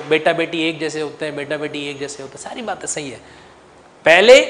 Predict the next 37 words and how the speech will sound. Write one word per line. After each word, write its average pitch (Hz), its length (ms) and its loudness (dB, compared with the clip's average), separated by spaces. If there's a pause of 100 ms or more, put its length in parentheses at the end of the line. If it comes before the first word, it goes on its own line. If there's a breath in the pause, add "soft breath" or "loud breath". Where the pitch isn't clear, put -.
(220)
जो 214 140 6
एक 214 320 6
जैसे 247 320 6
नहीं 185 360 2
हो 208 160 8
रहे 202 160 2
हैं 247 400 -2
उसके 185 320 2
कारण 156 440 2
को 233 140 4
तो 240 140 4
उठा 220 280 2
के 214 160 2
बाहर 170 260 2
फेंक 143 220 -4
दो। 240 200 2 (160 loud breath)
सबसे 226 320 4
बड़ा 233 200 4
कारण 180 340 0
रहता 180 260 0
है - 140 -4
old 180 240 4
age 190 120 4
security, 139 560 -8 (1040 soft breath)
मतलब 175 300 4
बुढ़ापे 180 420 6
के 208 80 0
अंदर 208 200 0
भाई 220 160 0
उसको 208 240 -2
help 185 340 4
कौन 208 220 2
करेगा, 185 340 4
assist 220 300 -2
कौन 208 220 2
करेगा 180 360 0
उसको। 170 340 -6